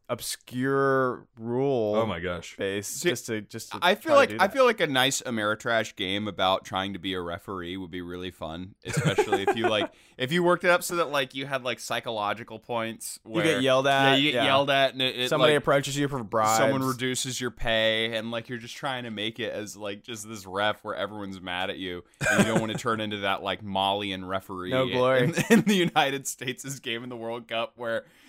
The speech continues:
Speaker 3: he's sitting there and the entire stadium is screaming at him. He just shrugs his shoulders <laughs> and kinda smiles. I want that as my game. I don't want this, Garrett.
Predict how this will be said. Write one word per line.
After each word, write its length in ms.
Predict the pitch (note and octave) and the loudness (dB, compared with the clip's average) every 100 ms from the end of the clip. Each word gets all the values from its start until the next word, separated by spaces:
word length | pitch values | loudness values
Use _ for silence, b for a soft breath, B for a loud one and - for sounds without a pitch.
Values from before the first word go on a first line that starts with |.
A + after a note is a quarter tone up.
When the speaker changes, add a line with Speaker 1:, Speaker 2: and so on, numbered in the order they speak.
| F#3 | -8
Speaker 3:
he's 220 | E3+ E3 | -6 -4
sitting 240 | - D3 | -2 -2
there 160 | D3 C#3+ | 4 4
and 100 | C#3+ | 6
the 100 | C#3 | 4
entire 480 | C#3 C3+ D#3 C#3 C3 | 2 0 2 2 2
stadium 640 | - - B2+ A#2 B2 A#2 | -2 -2 0 0 0 -4
is 180 | A2+ C3+ | -4 -2
screaming 480 | - - C3+ B2+ B2+ | -2 0 0 2 2
at 140 | A#2+ | 2
him. 80 | A#2+ | 0
He 60 | A#2+ | -4
just 200 | B2 - | -6 -6
shrugs 460 | - C3+ B2+ A#2+ | -2 -2 -2 -8
his 120 | C3 | -12
shoulders 640 | - C#3+ B2 C#3+ D#3 F3+ E3+ | -8 -6 -2 -2 2 2 0
<laughs> 20 | |
and 120 | G#3 F#3+ - | -10 -14 -4
kinda 380 | D#3 C#3+ - | -2 -2 -6
smiles. 960 | - - - - G2 - F#2 F2+ - - b b b | -8 -8 -8 -8 -8 -6 -10 -14 -16 -20 b b b
I 60 | D3 | 2
want 340 | F3+ F3+ - | 4 2 -2
that 320 | A#2 C3 A2+ - _ - _ _ | 0 2 2 -2 _ -20 _ _
as 160 | A2 G#2+ | -10 -8
my 180 | G#2 G2 | -8 -8
game. 360 | F2+ E2+ D#2+ - | -10 -12 -14 -10
I 60 | A2+ | -2
don't 180 | C#3+ D#3+ | -2 -2
want 180 | D3+ C#3 F2+ F2 | -4 -8 -12 -2
this, 440 | A#2 F#2 - - _ _ | -2 -2 -10 -14 _ _
Garrett. 280 | E2+ D2 | -20 -20